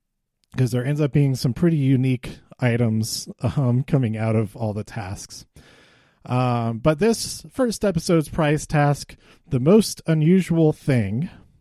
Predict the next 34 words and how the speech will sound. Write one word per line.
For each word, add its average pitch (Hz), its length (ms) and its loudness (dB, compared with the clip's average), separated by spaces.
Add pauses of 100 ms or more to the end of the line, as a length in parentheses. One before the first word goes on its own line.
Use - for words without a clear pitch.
(480)
a 131 160 -2
pretty 190 580 0 (420)
general 160 880 0 (160)
guideline 147 600 -2
for 139 160 -4
this. 135 420 -4 (500)
Um, 123 540 -2 (120)
uh, - 20 -6
uh, 120 640 -2 (240)
this 143 280 -4
is 143 100 -6
not 196 220 0
the 202 80 -4
order 185 200 4
they 170 140 0
are 160 80 4
presented 156 540 0
in, 151 260 2 (380)
um, 127 380 0
but 123 520 -2
the 120 200 -2
order 123 360 0
that 107 160 -8
they 113 140 -2
were 117 120 -2
scored. 143 680 0 (220)
With 127 260 -4
just 165 260 -2
one 214 360 -2
point, 196 500 0 (100)
Calais 185 540 2
has 156 160 0
brought 139 260 -2
in 131 160 -2